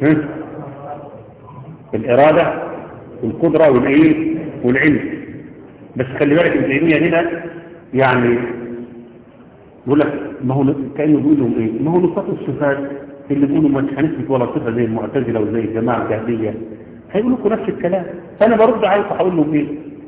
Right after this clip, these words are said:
خد بالك إزاي؟ هو، هو طبعا ما بيدافعش عن الأشعرية نصرة لمذهب الإيه؟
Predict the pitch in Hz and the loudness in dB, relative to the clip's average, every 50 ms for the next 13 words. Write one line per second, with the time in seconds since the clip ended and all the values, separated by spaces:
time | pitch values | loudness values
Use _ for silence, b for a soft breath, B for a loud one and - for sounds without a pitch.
0 | - - - - - - - 127 123 139 139 139 131 113 107 117 120 120 123 - | -20 -20 -20 -20 -16 -10 -4 0 2 2 2 2 0 0 0 0 0 0 0 -2
1 | - - - - - - - - - 147 170 190 185 185 - - - 208 214 196 | -6 -8 -10 -10 -12 -14 -14 -6 0 4 4 6 6 4 4 4 4 6 6 6
2 | 208 220 220 220 208 196 196 185 185 170 170 165 185 247 226 - 135 160 165 165 | 6 6 6 6 6 6 6 4 4 6 4 4 2 2 0 0 2 2 2 4
3 | 170 160 175 151 - 139 156 196 214 208 185 170 170 - 135 143 190 220 220 185 | 4 2 2 0 2 2 2 2 2 4 4 4 4 4 4 4 4 4 4 4
4 | 160 151 - 147 147 147 147 180 185 156 147 135 135 139 143 151 165 165 156 - | 4 4 4 4 4 4 4 4 4 4 4 4 2 4 4 6 6 6 6 4
5 | - - - - - | 4 2 -2 -2 -4